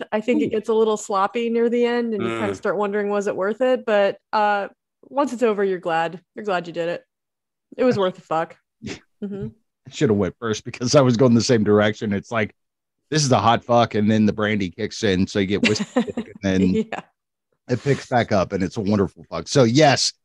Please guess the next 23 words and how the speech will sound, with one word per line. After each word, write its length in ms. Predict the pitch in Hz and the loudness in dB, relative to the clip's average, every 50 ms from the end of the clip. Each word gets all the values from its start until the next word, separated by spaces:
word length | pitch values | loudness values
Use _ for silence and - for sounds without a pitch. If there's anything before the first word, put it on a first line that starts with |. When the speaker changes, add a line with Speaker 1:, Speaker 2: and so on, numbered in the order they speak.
| _ _ - | _ _ 0
Speaker 3:
Hyderberg, 400 | 131 135 117 117 98 120 113 101 | 0 2 2 2 0 0 0 0
well 720 | 92 98 104 113 123 127 127 127 123 123 123 120 113 - - _ | -2 -2 0 2 4 6 6 6 6 6 6 4 2 0 -4 _
done. 300 | 117 113 104 95 90 80 | -6 -4 -2 -2 -2 -2
This 200 | 92 104 110 - | -4 -4 -4 -4
is 160 | 127 110 101 107 | -4 -4 -2 -2
a, 240 | 98 92 90 87 - _ - 101 - - | -2 -2 -2 -4 -6 _ -12 -14 -12 -10
a 80 | - 113 | -10 -6
definite 380 | 101 120 113 107 - 101 95 - | -2 -2 -2 -2 -2 -2 -4 -4
fuck. 260 | - 85 - - - _ _ _ _ _ _ _ _ _ _ _ _ _ - - | -6 -10 -12 -12 -14 _ _ _ _ _ _ _ _ _ _ _ _ _ -6 -4
Speaker 1:
All 120 | 185 190 | -2 0
right. 320 | 196 202 220 240 - - - _ _ _ _ _ _ _ _ - | 2 2 0 0 -2 -6 -12 _ _ _ _ _ _ _ _ -6
Nice. 420 | 165 170 180 147 - - - - - - - - - - - - - - _ _ | -4 -2 -2 -4 -4 -8 -12 -14 -16 -20 -20 -20 -20 -20 -20 -20 -20 -20 _ _
Well, 380 | 214 247 285 311 - - _ _ _ _ _ _ | 4 6 6 6 4 2 _ _ _ _ _ _
John, 320 | - - 202 208 254 302 311 | -2 0 2 2 2 0 0
can 180 | - - 247 | -2 0 0
you, 220 | 233 226 226 220 214 | 2 6 6 6 6
uh, 220 | 202 196 196 196 202 | 6 4 0 -2 -2
hit 140 | 202 202 | -2 -4
us 100 | 208 208 | -4 -4
with 120 | - 208 - | -6 -8 -10
the 60 | 196 | -10
spoiler 380 | - - - 214 208 208 220 233 | -10 -6 -2 -2 0 0 0 -2
warning? 380 | 240 247 269 285 302 330 339 | -2 -2 -2 -4 -6 -6 -10